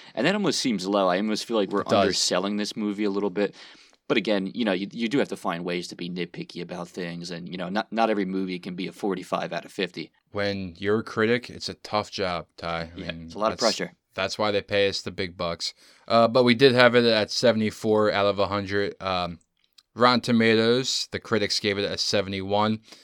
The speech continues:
Speaker 2: The audience gave it a seventy-five. So we're sandwiched right in between there.
Speaker 1: Okay.
Speaker 2: The budget for this movie was six hundred and twenty thousand,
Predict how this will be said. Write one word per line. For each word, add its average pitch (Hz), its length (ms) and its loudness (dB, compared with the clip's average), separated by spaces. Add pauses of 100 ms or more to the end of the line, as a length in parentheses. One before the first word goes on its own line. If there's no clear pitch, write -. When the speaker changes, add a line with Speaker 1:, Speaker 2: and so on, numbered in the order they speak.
(140)
Speaker 2:
The 101 120 0
audience 101 360 4
gave 98 220 0
it 98 60 -2
a 95 100 -2
seventy-five. 92 680 -2
So 95 140 -6
we're 92 160 -4
sandwiched 95 600 -6
right 98 200 0
in 98 100 -4
between 98 420 -8
there. 95 260 -4 (180)
Speaker 1:
Okay. - 160 -18 (320)
Speaker 2:
The - 60 -10
budget 113 320 4
for 131 100 0
this 120 160 0
movie 123 240 0
was 104 180 0
six - 300 -4
hundred 110 240 -2
and 95 140 -4
twenty 107 400 -2
thousand, 92 640 0